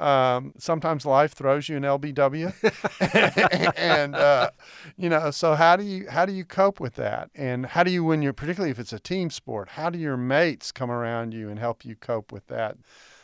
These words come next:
The success or the disappointment, 'cause that can go either way.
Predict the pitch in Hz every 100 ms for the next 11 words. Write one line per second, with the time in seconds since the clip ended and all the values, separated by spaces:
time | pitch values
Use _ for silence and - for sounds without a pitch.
0 | _ 127 120 127 - - 151 151 170 180
1 | 180 120 123 - - 127 113 101 110 123
2 | 131 143 120 65 62 - 62 64 64 62